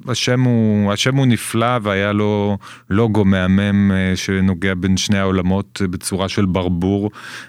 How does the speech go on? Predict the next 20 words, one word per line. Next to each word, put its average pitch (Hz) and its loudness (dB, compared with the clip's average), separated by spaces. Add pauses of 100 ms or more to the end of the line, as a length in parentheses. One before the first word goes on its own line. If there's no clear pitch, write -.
אה, 92 0
מי 92 0
שעוד 92 -4
ירצה 92 -2
לחפש 101 -4
אותו, 101 -2
אז 90 -2
יש 92 -6
עליו 92 -2
הרבה 87 -2
דברים, 90 -2
אה, 87 -2
ברשת, 92 -6
אפשר 90 -6
למצוא 90 -4
אותו 87 -6
גם 90 -4
בארץ 87 -6
וגם 87 -4
בחו"ל. 101 -2